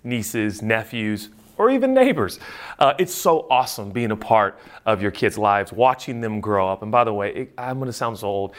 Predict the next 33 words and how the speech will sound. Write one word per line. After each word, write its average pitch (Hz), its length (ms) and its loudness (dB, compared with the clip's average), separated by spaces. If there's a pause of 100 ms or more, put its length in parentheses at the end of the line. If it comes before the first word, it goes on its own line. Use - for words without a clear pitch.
(140)
It 156 220 0
goes 139 340 2
so 123 720 0
fast, 98 480 -2
right? 117 120 0
They 135 120 0
grow 147 300 -2
up 147 200 -4
so 123 760 0 (100)
fast. - 560 -6 (400)
But 143 480 2 (280)
part 196 300 2
of 208 120 -2
our 180 100 2
daily 127 340 -2
routine, 107 520 -6 (400)
um, 117 420 2
it's 120 220 -6
not 113 200 2
intended, 139 600 -2 (160)
it's - 220 -8
not 101 200 -8
planned, 131 520 0
it's - 160 -10
not 120 180 0
prepared 113 400 -2
for, 156 240 0
but - 220 -10
part 135 200 2
of 151 80 -2
our 170 120 0
daily 139 280 -2
routine 107 520 -8